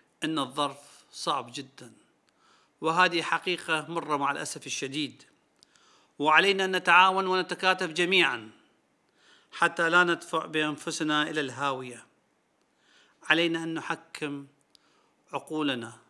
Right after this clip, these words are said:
ضمائرنا، وجداننا، ونلتف حول العراق والعراقيين، لا حول المصالح الضيقة. الجميع يتحمل المسؤولية،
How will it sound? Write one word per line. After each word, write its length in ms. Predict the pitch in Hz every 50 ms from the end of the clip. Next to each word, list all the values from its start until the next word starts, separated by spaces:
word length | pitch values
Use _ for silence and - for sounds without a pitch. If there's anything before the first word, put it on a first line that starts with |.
| _ _ _ _ _ - 160
ضمائرنا، 840 | 156 151 151 151 147 147 - - 202 175 156 139 120 120 110 110 - _ _ _ _ _ _ _ _ _ _ -
وجداننا، 800 | 151 151 143 135 143 165 175 180 180 170 147 127 120 113 113 - _ _ _ _ _ _ _ _ _ _ _ _ -
ونلتف 580 | 170 175 175 180 165 - - 202 190 - - -
حول 200 | 196 185 185 180
العراق 720 | 175 160 160 175 190 196 190 185 180 185 - - - - _ _ _ _ _ _ -
والعراقيين، 1080 | 147 156 156 147 156 170 170 160 - - 160 165 165 170 170 165 151 127 113 110 - - _ _ _ _ _ _ _ _ _ _ _ _ _ -
لا 160 | 156 175 175
حول 240 | - - 170 165 143
المصالح 720 | 135 139 135 131 - 151 139 135 131 120 - - - _ _ _ _ _ _ _ -
الضيقة. 520 | 139 120 120 135 139 127 117 110 - - - - - _ _ _ _ _ _ _ _ _ _ _ _ _ _ _ _ _ _ _ _ _ _ _ _ -
الجميع 520 | 160 143 131 143 151 143 165 170 170 160 160 - - - _ _ _ _ _ _ _ _ _ _ _ _ _ _ _ _ _ -
يتحمل 480 | 156 - - - 180 175 170 170 160 160
المسؤولية، 840 | 156 151 160 196 - - 180 151 147 147 160 143 117 113 110 -